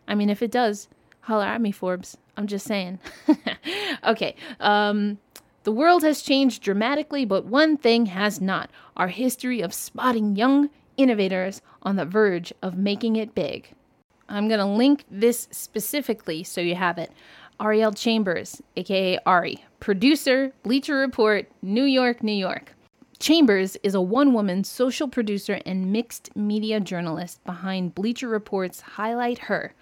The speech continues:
one of the fastest growing women's sports platforms. I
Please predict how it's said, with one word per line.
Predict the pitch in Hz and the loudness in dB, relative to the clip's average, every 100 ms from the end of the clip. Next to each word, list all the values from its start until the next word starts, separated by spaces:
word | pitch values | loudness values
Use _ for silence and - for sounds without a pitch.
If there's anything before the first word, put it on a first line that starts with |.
| - - | -20 -12
one | 208 214 | -4 -4
of | 190 | -4
the | 190 | -6
fastest | - 226 233 - 285 - | -2 -2 -2 -6 -8 -4
growing | 220 208 202 190 | -4 -2 -2 -2
women's | 190 190 190 | -2 -4 -6
sports | - - 175 | -8 -6 -6
platforms. | - - - - 107 - - - - - _ _ _ - _ _ _ _ - | -8 -8 -8 -10 -12 -12 -14 -18 -20 -20 _ _ _ -20 _ _ _ _ -8
I | 196 208 208 208 | -2 0 0 0